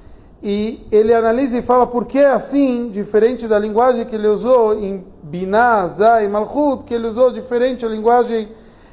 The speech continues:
que ele não fala que tá indicando. Então ele pergunta por que ele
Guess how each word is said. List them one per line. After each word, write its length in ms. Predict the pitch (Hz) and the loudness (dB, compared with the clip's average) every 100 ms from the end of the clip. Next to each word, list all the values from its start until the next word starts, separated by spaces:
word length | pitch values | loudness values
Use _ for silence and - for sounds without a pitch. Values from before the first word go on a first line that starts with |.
| _ | _
que 640 | - 247 247 226 226 220 - - - - | -8 -4 0 0 0 -4 -12 -20 -20 -6
ele 160 | 214 202 | -2 0
não 140 | 226 | 0
fala 300 | 226 254 240 | 0 2 2
que 400 | 240 208 196 185 | 0 -6 -6 -4
tá 600 | 196 208 202 180 147 - - - | 2 4 4 2 -2 -10 -20 -10
indicando. 840 | 190 202 170 196 190 196 175 143 131 - - - - - - | -4 -4 -4 -6 0 2 2 -2 -8 -16 -20 -20 -20 -20 -20
Então 340 | 156 147 180 190 | -14 -6 -2 -2
ele 280 | 190 202 196 | -2 -4 -4
pergunta 520 | 208 202 254 269 240 | -4 -2 -2 0 -2
por 200 | 240 208 | -2 -6
que 480 | - 254 226 220 214 - - - - - | 0 2 4 2 0 -8 -18 -20 -20 -8
ele 600 | 202 208 208 196 190 190 | 2 2 4 0 0 -6